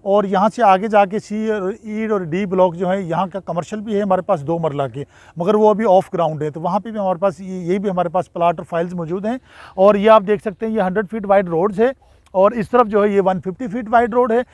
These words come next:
ये मेन बुलेवार्ड से आगे जाके कनेक्ट करता है, ए और बी ब्लॉक को कनेक्ट करता है। ये वाला जो ब्लॉक है ये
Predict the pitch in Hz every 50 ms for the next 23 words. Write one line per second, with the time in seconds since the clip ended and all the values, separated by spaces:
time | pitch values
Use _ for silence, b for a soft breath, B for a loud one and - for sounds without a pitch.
0 | b b b b 143 180 - 247 220 208 220 233 233 175 190 196 214 247 240 240
1 | 247 - - 247 247 254 208 196 190 220 202 226 220 175 240 214 - 233 247 233
2 | _ 240 214 - - 233 214 220 240 196 202 202 220 208 165 147 190 233 220 202
3 | 226 233 - 233 240 - 233 226 233 - - 226 202 - 240 220 208 226 233 b
4 | b b b b b 120 131 196 269 302 311 302 302 294 294 277 240 226 226 233
5 | 240 202 240 240 240 233 240 240 240 240 247 240